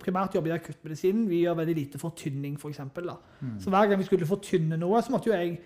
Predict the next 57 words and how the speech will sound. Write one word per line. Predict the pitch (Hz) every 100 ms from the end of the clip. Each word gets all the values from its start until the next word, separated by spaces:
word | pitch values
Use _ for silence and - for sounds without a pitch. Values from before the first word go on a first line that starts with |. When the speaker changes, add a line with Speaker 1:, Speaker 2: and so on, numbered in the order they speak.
| - _
Speaker 1:
sjekke | - 160 - - -
opp | 147 -
denne | 180 156
her, | 156
hvordan | 175 190 180
er | 160 160 160
fortynningstabellen | 180 - 147 143 165 151 147 147 151
igjen, | 151 147 151
og | 156 156
liksom | 160 156 147
alltid | 170 165
google | 165 143 143
det | 156 143
eller | 143 156
noe |
sånt, | 202 208
da. | 160 - - - - _ _ 180
Eh, | 160 156 151 151 156
og | 127
da | 196
var | 214
jeg | 180
sånn, | 180
jeg | 190
kan | 180
jo |
putte | 180 - 156
det | 143
på | 151
et | -
kort, | 202 -
så, | - 160 151 156 - _ _ _ _ -
så, | 123
Speaker 2:
Ja. | 160 151
Speaker 1:
så | 165 160
har | 175
jeg |
det | 175
alltid | 143 - 151
med | 135
meg. | 170 180 - - - - _
Så | -
veldig | 202 214 185 247
mye | 262 202 220
ting | 226
er | 226
jo | 202
lagt | 190 185 -
ut | 165
for | -
hva | 180 175
jeg | 170
selv | - - 180 170 180
synes | 175 - 165 160 - - - 196 _ -
er | 196
gøy, | 220
da. | 240